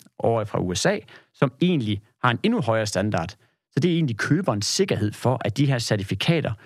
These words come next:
vi køber tilbage, eller som virksomheden køber for at lave noget reklame eller marketing, at de egentlig holder luft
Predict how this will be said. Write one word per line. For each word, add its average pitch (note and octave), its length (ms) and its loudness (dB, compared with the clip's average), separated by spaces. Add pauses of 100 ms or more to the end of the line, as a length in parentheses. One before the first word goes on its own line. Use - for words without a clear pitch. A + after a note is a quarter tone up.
(120)
vi A2 60 2
køber G2+ 280 0
tilbage, C#3 540 0 (440)
eller G2 120 0
som A2+ 140 0
virksomheden A#2 340 0
køber D3 300 0
for G2+ 400 0
at G2 60 0
lave A2+ 240 2
noget F#2+ 220 -4 (240)
reklame B2 440 0
eller F#2+ 100 0
marketing, D3+ 640 0 (880)
at C3+ 160 0
de D#3 120 2
egentlig D#3+ 240 2
holder A2+ 180 2
luft B2+ 320 -2